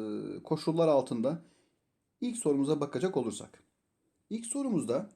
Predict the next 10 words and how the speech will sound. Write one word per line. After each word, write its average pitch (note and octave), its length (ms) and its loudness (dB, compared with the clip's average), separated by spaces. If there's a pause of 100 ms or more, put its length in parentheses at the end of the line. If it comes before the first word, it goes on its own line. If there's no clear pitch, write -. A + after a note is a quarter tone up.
(400)
şimdi D#3+ 400 0
dikkat G#3+ 300 -2
edin D3 220 2
lütfen, A#2+ 260 -2
soruları C#3 440 2
nasıl C#3+ 240 -2
çözdüğüme B2+ 540 0
de G2+ 120 -2
dikkat G2+ 260 -8
edin. C3 300 -6